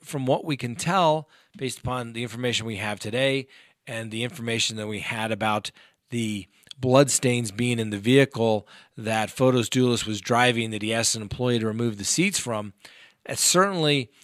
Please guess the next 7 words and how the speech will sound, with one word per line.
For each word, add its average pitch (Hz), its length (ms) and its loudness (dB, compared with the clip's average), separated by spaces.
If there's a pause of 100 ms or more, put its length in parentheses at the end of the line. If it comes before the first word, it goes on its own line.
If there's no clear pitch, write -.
(240)
doesn't 143 500 4
look 143 340 6 (220)
good 147 400 8 (180)
for 120 540 0
Mister 117 340 -2
Fotis 104 460 -2
Doulos. 104 560 -4